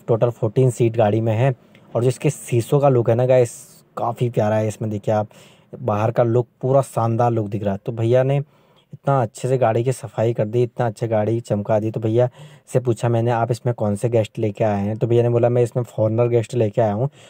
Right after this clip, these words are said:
और फॉरेनर गेस्ट को काफ़ी ये गा-, गाड़ियाँ पसंद आती हैं। विदेश से, basically यूक्रेन से गेस्ट आए हुए थे फॉरेन,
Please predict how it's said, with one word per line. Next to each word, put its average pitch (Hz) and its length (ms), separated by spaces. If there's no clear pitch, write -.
और 120 80
फॉरेनर 113 400
गेस्ट 123 280
को 135 120
काफ़ी 110 400
ये 143 120
गा-, 113 400
गाड़ियाँ 110 380
पसंद 113 280
आती 107 280
हैं। 151 140
विदेश 110 360
से, 135 300
basically 117 380
यूक्रेन 117 440
से 120 120
गेस्ट 107 280
आए 107 180
हुए 104 180
थे 110 120
फॉरेन, 110 380